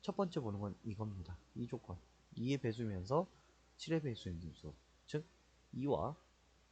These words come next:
칠의 공배수예요. 자, 이 이와 칠의 공배수인데 공배수는 최소 공배수의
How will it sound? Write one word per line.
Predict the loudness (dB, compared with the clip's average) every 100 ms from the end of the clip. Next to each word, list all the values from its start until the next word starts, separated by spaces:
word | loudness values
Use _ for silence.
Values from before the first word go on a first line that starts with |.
| -12
칠의 | -4 0 0 0 -4 -16 -20 -20 -20 -20 -20 -8
공배수예요. | -2 2 2 2 2 0 -2 -6 -16 _ _ -20 -20 -20 _ -20 _ _
자, | 2 2
이 | 2 0 0
이와 | 6 6
칠의 | 4 0 0
공배수인데 | 0 0 0 0 0 0 0 -4 -12 -20 -2
공배수는 | 0 4 2 2 2 0 -2 -10 -20 -20 -14
최소 | 0 2 2 2 0 -4 -16 -20 -20 -20 -20 -20 -20 -20 -20 -20
공배수의 | -4 -2 0 2 0 0 -2 0 0 0